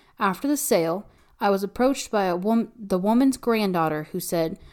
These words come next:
"I see you got the Dybbuk box." She was referring to the wine cabinet.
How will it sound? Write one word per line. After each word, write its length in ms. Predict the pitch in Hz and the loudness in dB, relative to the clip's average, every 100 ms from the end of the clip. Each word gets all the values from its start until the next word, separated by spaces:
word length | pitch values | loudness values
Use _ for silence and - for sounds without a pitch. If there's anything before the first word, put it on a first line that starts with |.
| - | -12
"I 100 | - | -6
see 200 | 190 - | -4 0
you 100 | 247 | 0
got 200 | 226 190 | 2 -2
the 60 | 180 | 0
Dybbuk 320 | 226 285 233 | 0 2 -2
box." 500 | - - - - - - - _ | -2 -4 -6 -12 -12 -14 -20 _
She 160 | - 226 | -4 -2
was 160 | 208 | -2
referring 380 | 214 - 277 254 | -4 0 2 2
to 60 | 196 | 2
the 80 | |
wine 280 | 180 214 233 | 2 4 2
cabinet. 480 | 226 160 - 107 95 | 0 -6 -8 -10 -14